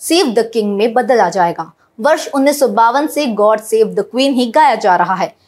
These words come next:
क्योंकि किंग जॉर्ज की मौत के बाद एलिजाबेथ द्वितीय क्वीन बनी और आठ सितंबर दो हज़ार बाईस तक सिंहासन पर विराजमान रही।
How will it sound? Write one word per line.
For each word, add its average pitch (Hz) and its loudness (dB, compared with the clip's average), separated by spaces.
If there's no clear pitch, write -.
क्योंकि 285 0
किंग 320 2
जॉर्ज 277 2
की 262 -4
मौत 240 -2
के 247 0
बाद 190 2
एलिजाबेथ 196 2
द्वितीय 208 -2
क्वीन 277 0
बनी 170 -4
और 233 2
आठ 277 2
सितंबर 269 0
दो 226 0
हज़ार 208 0
बाईस 202 -2
तक 262 2
सिंहासन 330 2
पर 311 0
विराजमान 214 2
रही। 170 -6